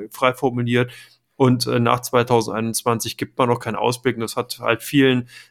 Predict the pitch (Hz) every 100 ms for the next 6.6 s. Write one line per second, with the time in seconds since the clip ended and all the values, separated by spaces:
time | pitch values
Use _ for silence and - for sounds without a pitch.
0 | - 127 123 - 123 104 107 147 147 -
1 | - 117 117 123 123 120 131 123 120 117
2 | 113 110 110 101 - 113 120 127 120 117
3 | 117 - 113 123 123 123 113 110 120 -
4 | 120 110 113 117 110 - 110 117 - 117
5 | 110 107 123 - 120 - 113 - 107 117
6 | 123 117 120 113 120 113